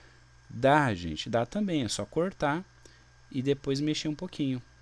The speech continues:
Ah, que engraçado, vou deixar esse aqui, ó. Esse ou esse, gente? Fiquei na dúvida. Esse aqui vai pra ficar diferente.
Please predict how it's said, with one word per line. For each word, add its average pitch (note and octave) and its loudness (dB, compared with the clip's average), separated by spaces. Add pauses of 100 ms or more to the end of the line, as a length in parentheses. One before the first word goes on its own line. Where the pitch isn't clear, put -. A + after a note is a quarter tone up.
(340)
Ah, D3 -2
que D#3 -4
engraçado, C3+ -2
vou A#2+ -6
deixar D3 -4
esse F#2+ -6
aqui, - -18
ó. G2 -16 (720)
Esse F3+ 0
ou E3+ 6
esse, A#2 2
gente? - -12
Fiquei - -8
na A#2 0
dúvida. E2 -8 (400)
Esse - -8
aqui A#2 -12
vai D#2 -6
pra - -12
ficar - -6
diferente. - -8